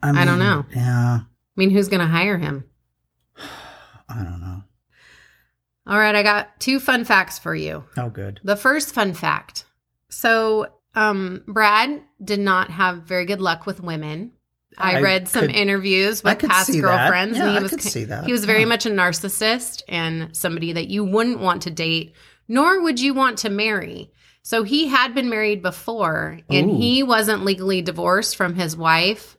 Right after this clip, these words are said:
Speaker 2: until January of two thousand twenty-two, and he and Christy got married in February of two thousand twenty-two.
Speaker 1: Wow.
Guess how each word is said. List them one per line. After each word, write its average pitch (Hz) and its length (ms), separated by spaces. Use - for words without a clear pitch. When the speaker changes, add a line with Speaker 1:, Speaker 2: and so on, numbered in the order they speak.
Speaker 2:
until 170 300
January 170 800
of 151 120
two 156 180
thousand 147 380
twenty-two, 151 680
and 175 140
he 185 140
and 170 100
Christy 180 360
got 151 120
married 156 480
in 151 240
February 151 840
of 139 100
two 143 160
thousand 135 380
twenty-two. 135 720
Speaker 1:
Wow. 110 720